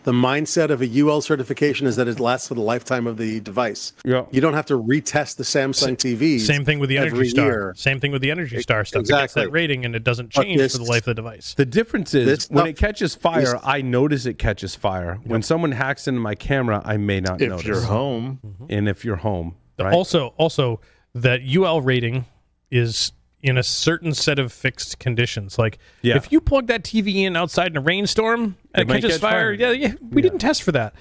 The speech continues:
Speaker 3: Same s-, but on the converse with the Cyber Trust Mark is that the intent is that we know that the landscape changes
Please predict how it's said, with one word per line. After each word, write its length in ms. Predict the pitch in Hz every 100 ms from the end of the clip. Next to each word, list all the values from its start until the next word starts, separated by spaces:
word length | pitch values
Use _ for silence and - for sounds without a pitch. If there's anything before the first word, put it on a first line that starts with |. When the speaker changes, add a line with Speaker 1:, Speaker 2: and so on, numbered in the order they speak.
| - - -
Speaker 3:
Same 260 | - 185 190
s-, 140 | -
but 360 | 170 131 143 - -
on 140 | 147
the 60 | 143
converse 640 | - 262 214 143 123 - -
with 520 | 151 127 131 127 123 - _ 139
the 380 | 123 123 113 117 117
Cyber 220 | 165 127
Trust 260 | - 220 -
Mark 260 | 139 117
is 160 | 123 131
that 180 | 127 120 - - _ _ _ _ _ _ _
the 220 | 151 135 143
intent 400 | 123 143 175 170
is 240 | 143 131
that 180 | 120 120
we 80 | 127
know 320 | 120 123 135
that 140 | 139 127
the 100 | 120
landscape 580 | 120 117 117 - 104 -
changes 680 | - 123 120 107 - -